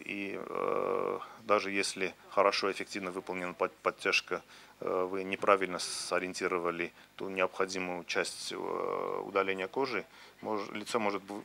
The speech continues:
выглядеть неестественной, перетянутой, э, и, э, иметь другие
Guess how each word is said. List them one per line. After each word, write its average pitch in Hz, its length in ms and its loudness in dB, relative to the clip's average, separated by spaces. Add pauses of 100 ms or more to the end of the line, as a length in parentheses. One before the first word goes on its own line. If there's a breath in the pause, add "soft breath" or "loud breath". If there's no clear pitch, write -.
выглядеть 107 420 -4
неестественной, 104 840 4 (140)
перетянутой, 98 720 2 (640 loud breath)
э, 92 1120 -2
и, 117 380 -8
э, 69 360 -4
иметь 98 280 -4
другие 90 460 2